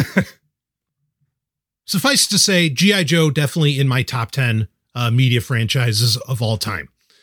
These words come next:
So I went to go see Snake Eyes because, well, you know what? Like, I'll give G I Joe a little more money. What the fuck?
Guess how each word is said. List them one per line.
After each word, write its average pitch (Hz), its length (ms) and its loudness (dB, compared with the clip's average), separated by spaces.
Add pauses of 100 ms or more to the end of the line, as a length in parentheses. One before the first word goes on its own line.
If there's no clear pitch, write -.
(1160)
So 208 300 0
I 226 80 2
went 262 180 4
to 233 60 -2
go 233 100 4
see 190 160 4
Snake 170 300 0
Eyes 123 260 -2
because, 196 460 2
well, 269 280 0
you 208 120 2
know 214 100 6
what? 208 260 2 (160)
Like, 165 220 -4 (140)
I'll 175 160 0
give 160 240 2
G 151 200 2
I 147 100 2
Joe 143 220 2
a 135 40 4
little 127 240 2
more 120 180 2
money. 104 240 0
What 107 160 -4
the 143 60 -8
fuck? - 360 -10